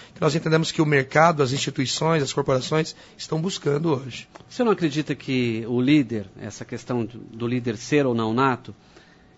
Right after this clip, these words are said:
Speaker 2: ele não nasce com as características, mas devido à influência do meio social, dos pais,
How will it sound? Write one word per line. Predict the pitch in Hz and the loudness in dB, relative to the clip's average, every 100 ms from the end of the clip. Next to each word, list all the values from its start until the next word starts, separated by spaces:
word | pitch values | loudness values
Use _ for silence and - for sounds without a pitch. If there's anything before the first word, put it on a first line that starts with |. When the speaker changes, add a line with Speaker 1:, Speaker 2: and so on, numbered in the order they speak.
| _ | _
Speaker 2:
ele | 131 143 139 | 0 2 2
não | 127 147 185 | 2 6 8
nasce | 185 180 180 - | 8 6 4 -2
com | 143 | -4
as | 139 | -4
características, | - 135 135 131 135 - 131 | -2 -4 -2 -2 -2 -2 -6
mas | 123 139 127 | 0 0 0
devido | 131 143 175 175 | -2 0 2 4
à | |
influência | 165 165 156 190 185 156 | 2 4 8 8 8 4
do | 135 | 2
meio | 143 139 | 2 2
social, | - 123 - 113 131 139 135 123 117 | -2 -8 -6 0 4 6 6 2 0
dos | 120 - | -6 -12
pais, | - 127 139 139 131 123 117 107 | 0 4 6 6 4 0 -4 -10